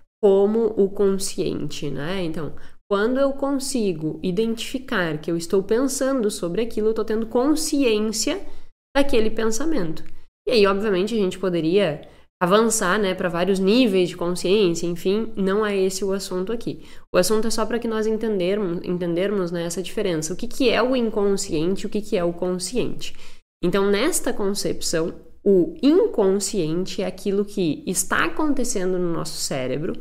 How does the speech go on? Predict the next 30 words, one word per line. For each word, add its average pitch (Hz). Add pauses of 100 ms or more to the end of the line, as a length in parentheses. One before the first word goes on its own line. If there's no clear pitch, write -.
(360)
são 202
as 190
conexões, 196
são 185
as 180
sinapses 190
que -
estão 190
acontecendo 170
no 165
nosso 151
cérebro 170 (360)
e -
que -
nós 233
não 247
percebemos 202
que 180
elas 151
estão 156
acontecendo. - (640)
Por 175
exemplo, 170 (240)
quando 185
você 185
vai 190
dirigir 190
pela 202
primeira 196
vez, 151